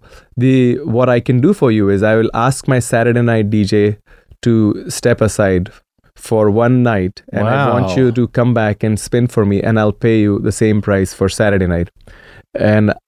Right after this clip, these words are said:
Speaker 1: I was, I was like, "Absolutely, yes, I'm gonna do that." So I went, um, uh, on Friday, drove nine hours, reached, <laughs> reached Virginia, um, went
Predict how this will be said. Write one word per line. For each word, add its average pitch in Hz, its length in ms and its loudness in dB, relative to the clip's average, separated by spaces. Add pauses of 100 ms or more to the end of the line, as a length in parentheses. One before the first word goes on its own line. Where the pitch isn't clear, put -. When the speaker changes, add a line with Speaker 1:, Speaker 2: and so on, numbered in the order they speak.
Speaker 1:
I 113 160 0 (120)
was, 110 320 -2
I 101 160 -2
was 101 140 0
like, 101 140 0 (140)
"Absolutely, 101 460 0 (180)
yes, - 320 -2
I'm 101 140 0
gonna 101 260 2
do 98 40 0 (120)
that." 85 160 -2 (440)
So 123 240 0
I 117 140 2
went, 131 520 0 (100)
um, 104 500 0 (460)
uh, 104 340 0 (120)
on 113 200 0
Friday, 120 580 2 (220)
drove 117 220 2
nine 113 260 2
hours, 95 520 0 (180)
reached, - 480 0 (460)
<laughs> 165 480 -4
reached 139 220 0
Virginia, 131 720 0 (380)
um, 113 520 0 (260)
went 120 380 2